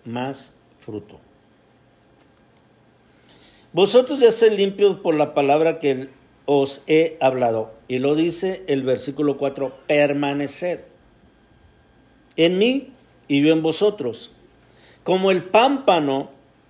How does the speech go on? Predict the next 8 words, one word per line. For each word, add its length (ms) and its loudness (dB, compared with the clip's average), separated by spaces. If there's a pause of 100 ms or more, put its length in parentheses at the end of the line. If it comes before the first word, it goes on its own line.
(360)
no 300 2
puede 280 6
llevar 580 2
fruto 800 0 (600)
por 140 2
sí 180 -2
mismo 440 0
si 500 -2